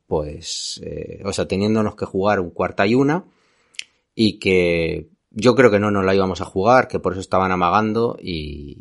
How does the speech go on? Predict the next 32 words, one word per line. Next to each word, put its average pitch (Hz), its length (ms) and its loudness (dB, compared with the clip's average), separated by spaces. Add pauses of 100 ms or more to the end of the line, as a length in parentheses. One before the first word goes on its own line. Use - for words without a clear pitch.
y 82 180 -8
al 71 120 -6
final 78 400 -6
penalización 78 800 -6
de, 80 320 -10
una 90 240 -8
penalización 90 640 -6 (480)
de 95 120 -2
Mac 90 240 2
Jones 117 480 0
por, 82 500 -6 (560)
bueno, 90 240 -4
como 92 240 -4
que 95 100 -4
se 98 100 -2
estaba 113 320 8
moviendo, 92 680 2
¿no? 107 240 -4
Para 85 240 2
recibir 85 400 -2
el 78 100 -4
balón. 73 300 -6
Bueno, - 280 -6
no 95 120 -6
lo - 80 -8
sé. - 200 -8 (800)
Eh, 113 300 -2
para 123 300 8
mí 156 180 12
ahí 139 200 10
está, 107 580 8 (680)
eh, - 200 -18